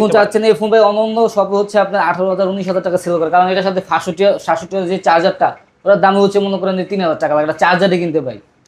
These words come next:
Speaker 2: আচ্ছা।
Speaker 1: তারপর হচ্ছে আমরা দেখাবো Vivo টি টু এক্স।
Speaker 2: টি টু এক্স।
Speaker 1: টি টু এক্স, এটা হচ্ছে ফাইভ জি ফোন, এটা হচ্ছে ছয় জিবি একশো আঠাশ জিবি। পাঁচ হাজার এমবিআর বিগ ব্যাটারি, একটা চুল পরিমাণ স্ক্র্যাচ নাই ভাই। এই ফোন নাও আর নতুন ফোন নাও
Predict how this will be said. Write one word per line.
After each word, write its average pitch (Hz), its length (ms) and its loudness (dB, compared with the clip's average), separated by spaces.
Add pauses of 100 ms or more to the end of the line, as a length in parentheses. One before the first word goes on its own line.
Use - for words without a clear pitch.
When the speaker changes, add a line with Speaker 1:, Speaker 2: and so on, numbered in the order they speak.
(120)
Speaker 2:
আচ্ছা। - 320 -12
Speaker 1:
তারপর 160 200 -2
হচ্ছে 175 200 -2
আমরা 180 180 2
দেখাবো 180 260 2 (220)
Vivo 170 280 4 (880)
টি 214 100 0 (180)
টু 214 100 2 (280)
এক্স। 131 180 -2 (340)
Speaker 2:
টি 175 80 -8 (100)
টু 185 60 -10 (140)
এক্স। 143 160 -10
Speaker 1:
টি 190 100 -2 (180)
টু 202 80 2 (220)
এক্স, 190 180 -2
এটা 190 120 -2
হচ্ছে 196 160 -4 (100)
ফাইভ 160 160 0 (100)
জি 165 140 -4
ফোন, 143 160 -12
এটা 165 100 0
হচ্ছে 160 140 -6 (100)
ছয় 170 240 2
জিবি 196 220 2
একশো - 240 -8
আঠাশ 170 240 0
জিবি। 180 220 -2 (440)
পাঁচ 185 180 0 (100)
হাজার 190 240 4
এমবিআর 185 280 0
বিগ 180 120 0
ব্যাটারি, 185 200 2
একটা 185 200 0
চুল 220 160 -4 (120)
পরিমাণ 208 340 2 (140)
স্ক্র্যাচ - 340 -4
নাই 139 160 -8
ভাই। 135 180 -4
এই 160 140 -6
ফোন 175 220 -4
নাও 180 120 6 (100)
আর 175 140 0
নতুন 165 260 -8
ফোন 175 160 -10
নাও 170 120 0